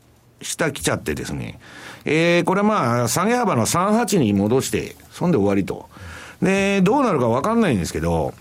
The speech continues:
一つ言えることは、これ現地の、えーっと、私はね、あのー、結構でかい会社やってる人とか、いろんな人と昨日喋ったんですけど、スカイプで三人ぐらい。すんごい景気が悪いと。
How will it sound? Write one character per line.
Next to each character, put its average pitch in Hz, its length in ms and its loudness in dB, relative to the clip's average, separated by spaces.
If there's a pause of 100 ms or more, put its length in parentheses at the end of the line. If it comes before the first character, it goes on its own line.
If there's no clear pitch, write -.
(580)
一 - 320 0
つ 208 120 0
言 117 120 4
え 127 60 4
る 123 100 2
こ 110 120 2
と 107 100 0
は、 98 180 0
こ 117 100 2
れ 127 60 2
現 254 420 4
地 190 120 2
の、 131 440 2
え 131 160 2
ー - 40 2
っ - 20 -8
と、 127 140 -2
私 127 300 0
は 143 80 2
ね、 143 100 0
あ 127 100 0
の 127 600 2
ー、 - 40 -8
結 151 200 -2
構 151 100 2
で 107 140 0
か 147 100 2
い 135 80 2
会 120 200 0
社 123 100 0
や 117 140 2
っ 113 40 -4
て 120 120 -2
る 117 100 2
人 113 140 -2
と - 80 -2
か、 95 80 0
い 101 80 4
ろ 135 120 2
ん 135 60 2
な 135 100 2
人 120 160 0
と 90 100 0
昨 80 120 -6
日 110 60 0
喋 123 400 0
っ 147 40 -8
た 107 100 -4
ん 87 40 -2
で 76 60 -4
す - 60 -10
け 82 60 -6
ど、 67 120 -8
ス - 160 -10
カ 110 140 0
イ 90 60 2
プ - 80 -8
で 69 100 -4
三 92 280 -2
人 87 140 0
ぐ 80 100 -2
ら 62 80 -6
い。 - 140 -14 (100)
す - 840 -6
ん 247 160 4
ご 254 100 4
い 180 60 0
景 160 180 2
気 147 100 -2
が 135 100 0
悪 110 160 0
い 85 60 -6
と。 - 160 -20